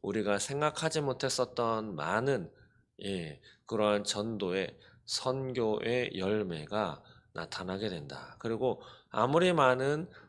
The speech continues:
선교의 열매, 많은 영혼들이 구원받는다 하더라도 너무 많아서 그것을 담을 수 없는, 그것을 포용할 수 없게 되는 것이 아니라 포용할 수 없을 것 같지만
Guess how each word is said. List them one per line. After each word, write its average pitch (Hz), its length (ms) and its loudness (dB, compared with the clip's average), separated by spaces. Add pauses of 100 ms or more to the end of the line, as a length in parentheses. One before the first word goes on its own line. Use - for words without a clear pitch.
선교의 135 540 2
열매, 101 440 2
많은 127 500 0
영혼들이 117 480 2
구원받는다 110 720 -2
하더라도 98 720 -2 (340)
너무 135 300 4
많아서 110 800 4 (200)
그것을 131 460 2
담을 127 340 -2
수 - 180 2
없는, 87 340 -2
그것을 107 300 -2
포용할 143 520 2
수 - 120 0
없게 110 280 0
되는 113 260 -2
것이 107 240 0
아니라 98 460 0 (520)
포용할 156 360 6
수 147 100 4
없을 139 320 2
것 143 180 0
같지만 113 640 0